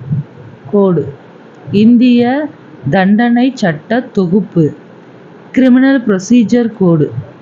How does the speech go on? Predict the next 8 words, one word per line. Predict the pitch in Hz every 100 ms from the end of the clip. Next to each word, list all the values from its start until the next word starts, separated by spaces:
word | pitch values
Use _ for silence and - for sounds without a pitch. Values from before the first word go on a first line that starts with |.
| - - - - - -
குற்றவியல் | 247 - - 247 247 254 262
செயல்பாட்டு | 262 214 190 208 220 214 240
முறை | 214 180 170 196 269 - - - - - - - - - - - - - - - - - - - -
தொகுப்பு. | - 208 196 170 - 156 - - - - - - -
சிவில் | - 262 247 277 220
ப்ரொசீஜர் | 208 202 240 175 233 208
கோடு, | 170 165 143 147 - - - -
உரிமையியல் | 190 214 254 262 247 202 185 214 240 285